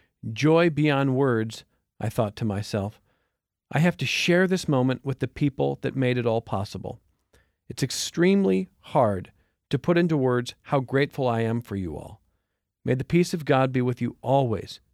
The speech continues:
Julie and Avi Israel, Jessica, Tom, Danielle, and Jonathan, you are all directly responsible for this reunification, and so we thank you in the most profound and deepest way possible. You have given me my children,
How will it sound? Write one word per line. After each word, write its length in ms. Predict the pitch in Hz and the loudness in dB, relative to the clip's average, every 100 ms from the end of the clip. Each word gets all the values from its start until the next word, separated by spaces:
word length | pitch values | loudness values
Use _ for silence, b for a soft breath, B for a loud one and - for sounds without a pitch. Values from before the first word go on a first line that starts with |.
| - | -12
Julie 460 | 117 147 165 170 143 | -2 2 2 2 0
and 160 | 120 - | -2 -4
Avi 340 | 120 123 120 | -4 -4 -2
Israel, 560 | 139 135 135 135 127 131 _ _ _ _ _ - | -2 -2 -2 -2 -2 -6 _ _ _ _ _ -2
Jessica, 380 | 139 131 - | -2 -2 -6
Tom, 340 | - 139 123 127 | -6 -2 -2 -2
Danielle, 440 | 117 104 117 120 | -2 -2 0 0
and 100 | 107 | -2
Jonathan, 520 | 110 117 123 - 113 117 b b | 0 0 -2 -2 -4 -6 b b
you 160 | - 160 | 2 4
are 100 | 170 | 4
all 260 | - 143 147 | 4 4 4
directly 420 | 131 131 135 151 | 0 0 -2 -2
responsible 680 | 151 - 120 117 - 117 123 b b _ | -4 -2 -2 -2 -2 -4 -4 b b _
for 80 | 131 | 0
this 160 | 123 107 | 0 0
reunification, 1000 | 120 151 170 170 156 - 135 123 - - _ _ _ _ _ _ | 0 4 2 2 -4 -2 -2 -2 -10 -14 _ _ _ _ _ _
and 120 | 117 113 | -8 0
so 140 | 139 | 2
we 140 | 135 | 2
thank 340 | 135 147 147 - | 0 0 0 0
you 100 | 143 | 0
in 100 | 131 | 2
the 40 | |
most 240 | 123 123 - | 2 0 -4
profound 560 | 120 - 127 127 131 | -8 -2 0 2 0
and 160 | 113 107 | -2 -2
deepest 420 | 120 127 127 - | -4 -2 -4 -4
way 140 | 117 107 | -2 -2
possible. 600 | - 104 - - - - _ _ _ _ _ _ | -4 -6 -6 -12 -16 -16 _ _ _ _ _ _
You 120 | 135 160 | 0 2
have 220 | 160 117 | 2 2
given 300 | 143 160 156 | 2 4 4
me 140 | 147 | 4
my 220 | 143 123 | 2 0
children, 600 | 123 - 160 165 - - | -2 -2 0 0 -4 -14